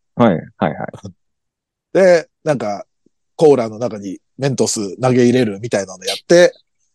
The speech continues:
Speaker 1: うん。
Speaker 2: それをまあ、自宅のリビングでやってですね、
Speaker 1: おう。
Speaker 2: あの、大惨事になるわけですよ。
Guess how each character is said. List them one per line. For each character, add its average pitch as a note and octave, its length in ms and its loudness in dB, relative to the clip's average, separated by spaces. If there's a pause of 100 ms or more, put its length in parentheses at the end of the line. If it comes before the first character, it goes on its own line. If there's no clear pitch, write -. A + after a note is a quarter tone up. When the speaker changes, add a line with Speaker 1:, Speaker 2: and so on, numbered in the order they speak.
Speaker 1:
う F#2 160 0
ん。 - 40 -2
Speaker 2:
そ - 80 0
れ A3 60 8
を A3 60 6
ま F3 80 2
あ、 - 20 2
自 C#3+ 160 -2
宅 F#3+ 240 0
の F3+ 140 0
リ A#3 120 4
ビ B3 140 2
ン D3+ 80 -6
グ B2+ 120 -6
で A2+ 80 -12
や G#2+ 100 -14
っ - 60 -20
て A2 160 -8
で F2+ 120 -12
す - 120 -14
ね、 E2+ 180 -16 (600)
Speaker 1:
お F2+ 120 2
う。 F#2 40 2
Speaker 2:
あ F2+ 100 0
の、 G#2 560 -2
大 A3+ 200 2
惨 G#3+ 240 6
事 C3 120 4
に G#2+ 120 -6
な A#2 120 2
る G#2+ 100 2
わ F#2 120 -8
け - 80 -20
で - 120 -20
す - 140 -16
よ。 - 160 -16